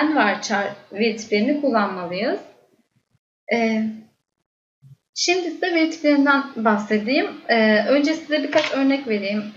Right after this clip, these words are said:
veri tipleriyle, şey, e, metinsel veri tipleriyle ilgili. E, burada ben satıcı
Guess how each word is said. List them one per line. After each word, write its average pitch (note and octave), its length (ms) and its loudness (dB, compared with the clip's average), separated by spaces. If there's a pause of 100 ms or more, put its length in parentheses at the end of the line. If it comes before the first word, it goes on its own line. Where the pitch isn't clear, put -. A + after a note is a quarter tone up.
(160)
veri G3+ 320 0
tipleriyle, G3 680 -6 (120)
şey, A3+ 220 2
e, G3+ 140 6
metinsel G#3+ 640 2
veri G3 160 -4
tipleriyle F#3 540 -10
ilgili. A3+ 400 -4 (720)
E, G#3 300 4
burada D#4+ 420 4
ben C#4+ 340 4
satıcı A#3+ 720 -2